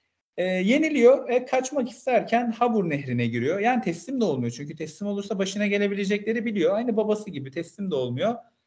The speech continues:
Atının ayağı bir suyun içindeyken çukura takılıyor. E, çok büyük bir savaştı. Şunu da söylemem gerekiyor. Suyun içinde,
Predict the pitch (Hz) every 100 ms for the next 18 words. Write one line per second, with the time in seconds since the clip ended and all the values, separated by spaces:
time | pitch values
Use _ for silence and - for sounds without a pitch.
0 | _ _ _ - 254 277 277 269 247 254
1 | 254 247 233 - 151 220 214 185 175 156
2 | 156 233 233 - 208 208 170 - 135 220
3 | 294 311 220 _ _ - 349 _ 185 220
4 | 190 175 135 127 - - 196 214 185 180
5 | 190 208 214 165 131 131 262 - _ _
6 | _ - 202 311 320 - 233 220 294 -